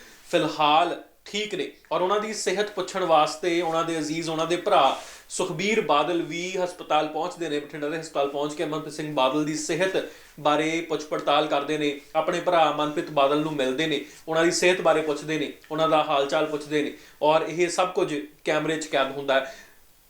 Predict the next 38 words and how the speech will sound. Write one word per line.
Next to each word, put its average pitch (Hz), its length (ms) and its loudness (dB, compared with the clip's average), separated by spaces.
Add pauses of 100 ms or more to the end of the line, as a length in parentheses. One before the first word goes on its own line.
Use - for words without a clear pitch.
(140)
ਆਪਣੇ 165 220 6
ਭਰਾ 208 280 4
ਮਨਪ੍ਰੀਤ 190 340 -2
ਬਾਦਲ 165 300 2
ਦੀ 180 80 -6
ਸਿਹਤ 190 440 -2
ਬਾਰੇ 160 500 2
ਜਾਣਕਾਰੀ 151 480 0
ਲੈਣ 143 260 2
ਤੋਂ 147 200 0
ਬਾਅਦ, 143 240 4
ਉਹਨਾਂ 151 200 0
ਨੂੰ 156 140 -2
ਮਿਲਣ 135 220 0
ਤੋਂ 135 160 -2
ਬਾਅਦ 131 240 4
ਸੁਖਬੀਰ 147 340 -6
ਸਿੰਘ 143 260 -6
ਬਾਦਲ 131 380 0
ਮੀਡੀਆ 143 240 -4
ਨਾਲ 143 180 -2
ਵੀ 135 140 -8
ਗੱਲਬਾਤ 120 320 -2
ਕਰਦੇ 127 300 -2
ਨੇ, 147 100 -4
ਮਨਪ੍ਰੀਤ 139 320 -6
ਬਾਦਲ 131 260 0
ਦੀ 147 80 -8
ਸਿਹਤ - 360 -4
ਬਾਰੇ 143 220 2
ਜਾਣਕਾਰੀ 131 400 -2
ਸਾਂਝੀ 135 280 -8
ਕਰਦੇ 139 280 0
ਨੇ। 165 80 -4
ਦਰਅਸਲ 165 380 -2 (320)
ਅਚਾਨਕ 202 380 2
ਇੱਕ 185 140 -2
ਪਾਸੇ 185 440 0